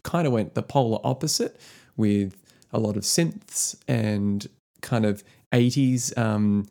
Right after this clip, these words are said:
piano sounds and that sort of thing. And then we kind of settled in the middle in what I think, uh, I think he settled in the middle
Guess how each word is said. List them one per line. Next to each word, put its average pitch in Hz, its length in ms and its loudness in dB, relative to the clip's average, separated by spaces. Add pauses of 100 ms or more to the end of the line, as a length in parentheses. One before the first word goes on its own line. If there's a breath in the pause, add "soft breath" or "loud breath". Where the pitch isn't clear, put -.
(140)
piano 123 340 2
sounds 117 540 -2
and 113 100 0
that 117 140 -4
sort - 180 -4
of 110 80 -6
thing. 131 340 -2 (520 soft breath)
And 117 160 2
then 147 140 2
we 160 80 0
kind 143 240 -4
of 123 80 -2
settled 139 520 0
in 110 120 4
the 107 40 2
middle 120 520 2 (380)
in 113 220 0
what 107 240 0
I 117 180 2
think, 113 420 -4
uh, - 240 -4 (600)
I - 140 2
think 113 240 -2
he 104 80 -4
settled - 320 -2
in - 80 -4
the - 60 -4
middle 110 260 -2